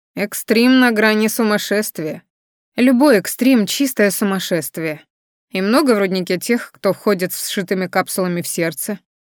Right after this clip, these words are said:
Восемь выживших из ста проб. Один человек готовится стать Францием, а двое других, всего восемь процентов из ста, не дослушал Титан,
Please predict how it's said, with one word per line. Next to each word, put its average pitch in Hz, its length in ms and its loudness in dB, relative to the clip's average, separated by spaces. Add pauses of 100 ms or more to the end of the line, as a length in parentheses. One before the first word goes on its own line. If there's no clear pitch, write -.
(340)
Восемь 240 540 2
выживших 226 580 0
из 196 100 -2
ста 208 240 -2
проб. 165 380 -4 (460)
Один 208 320 0
человек 214 460 2
готовится 190 500 0
стать 196 260 -2
Францием, 202 680 -2 (500)
а - 100 -2
двое 220 240 2
других, 220 540 0 (420)
всего 196 460 0
восемь 208 420 2
процентов 208 680 0
из 180 120 -4
ста, 233 420 2 (500)
не 190 140 -2
дослушал 185 560 -2
Титан, 151 440 -6